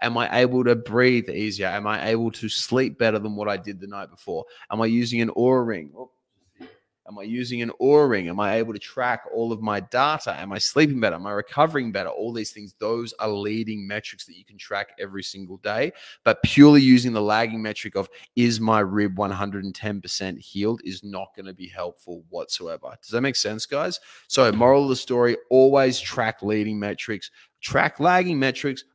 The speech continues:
but don't base your decision making upon them. Always use the leading metrics for that, because you're gonna be way, way better. Now, I know this isn't sexy. I know this isn't fun. This isn't like pop a little pill or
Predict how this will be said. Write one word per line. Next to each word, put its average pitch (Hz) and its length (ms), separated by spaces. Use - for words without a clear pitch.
but 113 300
don't 135 400
base 120 320
your 117 100
decision 113 600
making 104 460
upon 101 420
them. 98 240
Always 98 480
use 92 220
the 87 80
leading 87 440
metrics 82 400
for 82 100
that, 78 200
because 90 180
you're 87 100
gonna 90 120
be 85 140
way, 87 280
way 85 160
better. 71 240
Now, 156 100
I 165 40
know 190 200
this 196 220
isn't 180 240
sexy. - 800
I 120 40
know 147 140
this 160 180
isn't 165 300
fun. 156 380
This 156 180
isn't 170 200
like 160 240
pop 170 260
a 175 40
little 175 280
pill 165 380
or 127 120